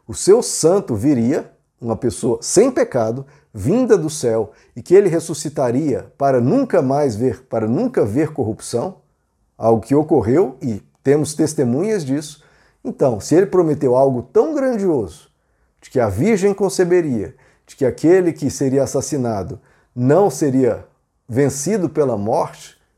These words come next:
então nós temos essa segurança de que nós podemos confiar em todas as promessas de Deus, que ele virá, nos buscará, nos levará para junto de si. Essa confiança é certa. Quem crer, já descansa.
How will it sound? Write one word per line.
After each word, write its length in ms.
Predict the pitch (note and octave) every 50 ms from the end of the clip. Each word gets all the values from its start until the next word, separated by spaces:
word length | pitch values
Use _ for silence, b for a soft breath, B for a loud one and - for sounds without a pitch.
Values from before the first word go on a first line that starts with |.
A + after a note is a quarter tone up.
| _ -
então 80 | D4+ C4+
nós 140 | G#3 -
temos 260 | - - D3 C3+ B2 C3
essa 420 | C3 A#2 - - B2+ B2 - - b b b b b b b b
segurança 760 | _ - - F3+ F3 D#3+ E3+ D3+ C#3 C#3 C#3 C3+ C3 - A#2+ G2+
de 100 | F#2 -
que 80 | B2
nós 160 | A#2+ B2 A#2+
podemos 400 | A#2+ - E3+ D3+ C3+ B2+ B2+ B2
confiar 400 | - - C3+ C3 - - B2+ A#2+
em 60 | B2 A#2+
todas 340 | B2 E3+ F3+ F3 F3 D3+
as 120 | E3 D#3 D#3+
promessas 520 | - D3+ C#3 B2+ B2 B2 A#2 - C#3 A#2
de 120 | A2 C3+ C3+
Deus, 420 | B2 G2+ F2+ F#2+ - - - b b b b b b
que 80 | - A#2+
ele 140 | A#2 A2+ A2
virá, 560 | F#2+ A2+ C#3+ C3 A#2 A2 A2 A2+ A#2+ A#2 - -
nos 180 | - G#2+ F#2+ F2
buscará, 680 | F#2 A#2+ D#3+ D#3+ - - E3+ D3 A2+ A2+ A2 A2 b b b b b b -
nos 180 | C3+ C3 A2+
levará 440 | B2 B2+ A#2+ A#2 B2 A#2+ A#2 A2 G#2+
para 180 | - G#2+ A2+ A2
junto 320 | F#2+ G#2+ A2 F#2+ - A2+
de 100 | G#2 A2+
si. 360 | A2 - - F#2 F2+ F#2 - _ _
Essa 280 | - A#2+ B2+ B2+ - B2+
confiança 540 | B2 C3+ B2 A2+ - - C3 C3 D3 D3+ -
é 20 | -
certa. 420 | - - F3 A2+ - - _ - _ _ _ _ _ _ _ _ _ _ _ _ _
Quem 200 | - C3 C#3 C3
crer, 360 | C3 - C3 C#3 E3 G#3+ C4+ - - - _ _ _ - -
já 180 | G#2 C3 D#3
descansa. 680 | F3+ F3+ - - - C4 B3 F3+ C3 - - - -